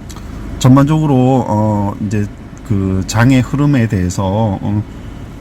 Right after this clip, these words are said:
어, 이제 기관이 매도세를 멈추니까 이제 그 지수가 이제 플러스로 전환이 됐다. 이제 이런,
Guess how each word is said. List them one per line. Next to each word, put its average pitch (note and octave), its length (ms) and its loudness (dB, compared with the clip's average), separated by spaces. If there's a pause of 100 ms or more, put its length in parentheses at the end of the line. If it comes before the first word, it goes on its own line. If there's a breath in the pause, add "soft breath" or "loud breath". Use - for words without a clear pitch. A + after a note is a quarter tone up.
(260)
어, F#2+ 960 0 (880)
이제 A2+ 160 4
기관이 D#3 840 4
매도세를 C3+ 560 4
멈추니까 G#2 960 2
이제 F#2+ 420 -2 (140)
그 F#2 380 -2 (1040)
지수가 A#2 560 2
이제 G#2+ 140 0
플러스로 A#2+ 440 -2
전환이 A#2 300 2
됐다. G#2 600 0
이제 A2+ 180 2
이런, C#3 640 2